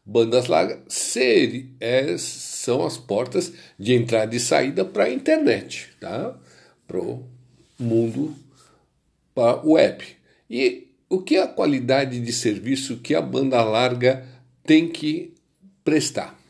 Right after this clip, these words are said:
Capacidade de transmissão, megabits por segundo,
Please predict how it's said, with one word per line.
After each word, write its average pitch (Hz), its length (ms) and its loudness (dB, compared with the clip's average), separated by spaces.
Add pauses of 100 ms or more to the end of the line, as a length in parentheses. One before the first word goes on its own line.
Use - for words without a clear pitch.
(800)
Capacidade 190 880 2
de 147 440 -4
transmissão, 170 680 2
megabits 113 1200 0
por - 180 -10
segundo, 127 520 -2